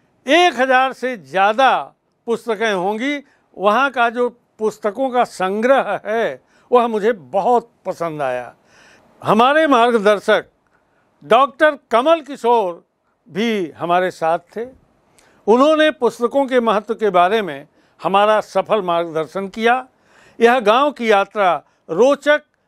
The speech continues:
और बहुत ही आनंददायक थी। और आजकल सुनने में आता है, समाचार पत्रों में पढ़ने को मिलता है कि जो जंगली जीव जंतु हैं,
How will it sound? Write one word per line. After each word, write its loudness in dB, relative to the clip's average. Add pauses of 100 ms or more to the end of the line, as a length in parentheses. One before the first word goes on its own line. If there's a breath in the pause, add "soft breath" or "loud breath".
और 2
बहुत -10
ही -14 (260)
आनंददायक -4
थी। -20 (1600 soft breath)
और 2
आजकल 2 (1900 loud breath)
सुनने 4
में 2
आता 0
है, -10 (520)
समाचार 0 (100)
पत्रों -4
में -4
पढ़ने -4
को -6
मिलता -2
है -8 (500)
कि 2
जो 4
जंगली 0
जीव -4
जंतु -4
हैं, -6